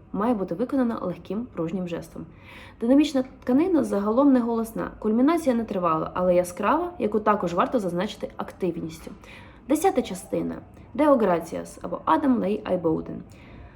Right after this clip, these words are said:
Використання синкопованих і стакатних ритмів підкреслює енергічність частини. Отже, жест також, відповідно, має бути компактним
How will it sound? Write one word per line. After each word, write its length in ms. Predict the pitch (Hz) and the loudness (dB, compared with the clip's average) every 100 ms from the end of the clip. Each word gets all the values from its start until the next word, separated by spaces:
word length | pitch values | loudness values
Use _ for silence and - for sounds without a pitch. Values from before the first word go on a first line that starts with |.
| - | -10
Використання 580 | - 220 262 269 294 285 | -2 2 2 2 4 4
синкопованих 680 | 269 247 254 269 262 214 208 | 2 -2 0 2 2 2 -2
і 60 | 208 | -6
стакатних 500 | 226 220 226 220 233 | -6 -4 -4 -4 -4
ритмів 320 | 339 285 220 | 0 0 0
підкреслює 720 | - 202 220 262 277 247 226 | -2 -6 -2 -2 0 0 0
енергічність 640 | 220 220 214 254 226 180 - | 0 0 2 0 0 -6 -8
частини. 480 | 180 - 175 160 170 - - - - | -14 -6 -6 -6 -8 -16 -20 -20 -4
Отже, 220 | 220 220 | 0 0
жест 360 | 202 277 330 - | 2 0 0 -2
також, 340 | 233 254 254 | 0 0 -2
відповідно, 440 | 208 - 190 254 | -4 -4 -2 -2
має 200 | 214 185 | 0 -2
бути 280 | 185 208 214 208 - - | -4 -4 -6 -8 -16 -10
компактним 560 | - 214 175 175 254 | -4 0 0 0 0